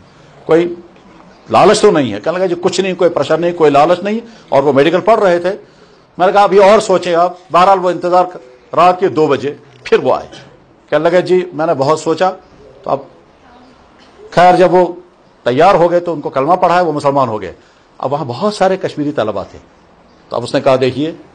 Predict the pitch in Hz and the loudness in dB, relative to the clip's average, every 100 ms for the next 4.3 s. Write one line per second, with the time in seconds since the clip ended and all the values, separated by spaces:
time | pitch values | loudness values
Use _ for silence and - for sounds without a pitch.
0 | _ _ _ _ 143 156 143 - 233 180 | _ _ _ _ -6 -6 -6 -2 0 0
1 | 147 143 139 113 113 127 - _ _ _ | 0 0 -2 -2 -4 -6 -12 _ _ _
2 | _ - _ - - - 175 - - 254 | _ -20 _ -20 -14 -6 -6 -6 -2 2
3 | 233 196 - 202 202 156 156 151 131 127 | 2 0 -2 -4 0 0 0 -2 -2 -6
4 | 120 139 | -4 -6